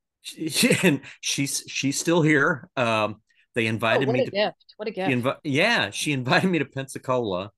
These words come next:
Speaker 1: or, or rather, the, the Pensacola Library Foundation invited me to come up there and give a, a talk recently. And I, I brought her as my date. <laughs> She's
Speaker 2: Aw,
Speaker 1: eighty,
Speaker 2: it's like
Speaker 1: she's
Speaker 2: the Oscars.
Speaker 1: eighty-nine.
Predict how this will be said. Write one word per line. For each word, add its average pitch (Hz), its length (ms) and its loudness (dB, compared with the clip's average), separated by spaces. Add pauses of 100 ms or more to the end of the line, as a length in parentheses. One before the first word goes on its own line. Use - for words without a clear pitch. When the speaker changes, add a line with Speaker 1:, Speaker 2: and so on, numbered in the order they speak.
(240)
Speaker 1:
or, 127 160 2
or 127 80 2
rather, 123 220 2
the, 104 160 -4 (100)
the 104 140 -6 (180)
Pensacola 135 400 -2
Library 104 680 -2
Foundation 90 560 -6
invited 98 400 -4
me 101 80 -6
to 90 60 -8
come 98 180 -10
up 95 140 -12
there 92 160 -6
and 87 100 -8
give 87 140 -8
a, - 320 -18
a - 40 -8
talk - 520 -2 (400)
recently. 92 640 -8 (420)
And 101 220 -2
I, 101 160 -2 (120)
I 107 120 2
brought 104 340 -2
her 113 160 -2
as 107 100 -4
my 101 140 -4
date. 95 420 -6 (240)
<laughs> - 40 -2 (160)
She's 262 100 6 (720)
Speaker 2:
Aw, 190 380 4
Speaker 1:
eighty, 208 60 -2
Speaker 2:
it's - 100 -20
like 240 140 2
Speaker 1:
she's 151 140 2
Speaker 2:
the 131 80 4
Oscars. 214 80 8
Speaker 1:
eighty-nine. 139 580 2